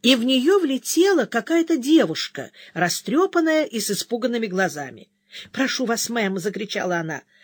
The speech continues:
«скажите, что я ваша служанка». Её хорошенькое личико выглядело испуганным,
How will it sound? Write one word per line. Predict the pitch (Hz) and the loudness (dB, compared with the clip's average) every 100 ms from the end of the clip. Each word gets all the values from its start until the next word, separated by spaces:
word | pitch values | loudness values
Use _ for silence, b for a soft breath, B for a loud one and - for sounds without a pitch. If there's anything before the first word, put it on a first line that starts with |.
| B | B
«скажите, | - - 359 349 330 | -2 4 6 6 4
что | 262 277 | 2 4
я | 247 | 4
ваша | 233 220 240 | 4 -2 -4
служанка». | - 247 220 185 151 - - _ _ _ _ _ _ - | -2 -2 0 0 -2 -14 -16 _ _ _ _ _ _ -6
Её | 180 180 | 0 0
хорошенькое | 190 185 180 185 165 185 | 2 0 0 -2 -2 0
личико | 175 202 - - | 0 -2 -4 -2
выглядело | 170 180 170 160 175 165 | 0 0 -2 0 0 0
испуганным, | - - 311 226 165 143 | -2 0 0 0 -4 -6